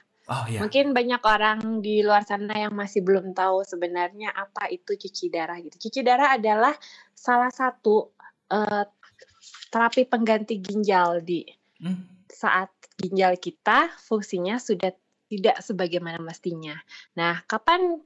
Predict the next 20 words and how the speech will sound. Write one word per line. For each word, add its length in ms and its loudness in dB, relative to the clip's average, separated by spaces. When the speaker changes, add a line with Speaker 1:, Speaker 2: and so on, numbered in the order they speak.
Speaker 2:
ginjal 400 2
kita 240 -2
disebut 400 -4
sebagai 400 -4
tidak 400 -2
sebagaimana 560 -6
mestinya, 560 -2
itu 560 0
tolak 320 2
ukur 240 0
yang 80 -4
kita 160 0
pakai 320 2
adalah 320 2
hasil 160 0
laboratorium 880 0
dan, 320 0
eh, 720 -2
U 160 -2
S 240 -4